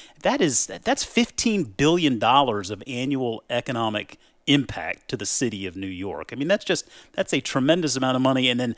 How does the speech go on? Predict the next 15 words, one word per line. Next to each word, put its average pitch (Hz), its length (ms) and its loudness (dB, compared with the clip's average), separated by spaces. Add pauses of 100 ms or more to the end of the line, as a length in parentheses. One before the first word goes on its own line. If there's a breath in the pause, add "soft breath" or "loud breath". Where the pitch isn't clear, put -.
(220 loud breath)
top 165 260 8
it 165 60 6
all 135 180 8
off 123 280 6
with, 123 340 0
uh, - 220 -8
politicians 135 840 -2 (320 loud breath)
in 123 140 -2
D 117 180 -2
C 123 300 0
who 117 160 -6
just 117 260 -4 (160)
cannot 127 800 2
come 123 240 -2
together 95 520 -4